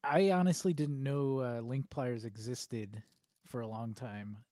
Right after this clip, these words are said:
and I would always just do the master link by hand.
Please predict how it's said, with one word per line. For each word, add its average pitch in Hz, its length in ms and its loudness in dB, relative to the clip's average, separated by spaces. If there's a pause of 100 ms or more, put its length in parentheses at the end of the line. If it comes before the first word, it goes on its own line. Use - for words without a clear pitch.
and 117 160 -6
I 110 160 -6
would 113 240 -10
always 110 380 -8
just - 260 -12 (480)
do 117 140 -2
the 107 100 -6
master 107 420 -6
link 107 240 -4
by 110 160 -6
hand. 107 460 -8